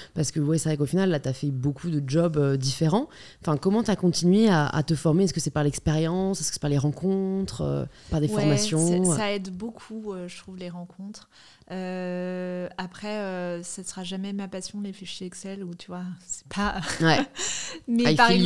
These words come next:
Speaker 2: exemple, euh, Photoshop, Illustrator, tout ça, je le fais vachement en autodidacte, euh, au fur et à mesure. Euh, après, euh, la formation, c'est vraiment, euh, euh,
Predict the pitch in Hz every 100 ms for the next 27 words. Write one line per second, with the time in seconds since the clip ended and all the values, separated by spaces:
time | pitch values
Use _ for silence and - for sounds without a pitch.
0 | 185 294 - 269 240 240 233 220 254 226
1 | 247 - 254 240 240 233 226 196 202 -
2 | 202 226 - - 226 226 214 196 - 185
3 | 190 226 - 254 233 208 202 208 190 196
4 | 196 220 - 185 175 180 185 - 196 185
5 | 185 185 196 254 - - - - - 233
6 | _ 202 190 190 190 190 185 185 185 180
7 | 175 - - 185 - - 208 262 208 180
8 | 175 175 175 175 175 170 170 175 - 151
9 | 104 208 - - - 196 - 208 190 180
10 | - 233 247 - 185 175 180 202 220 180
11 | 170 170 165 165 - - - - - -
12 | 180 170 170 170 160 160 -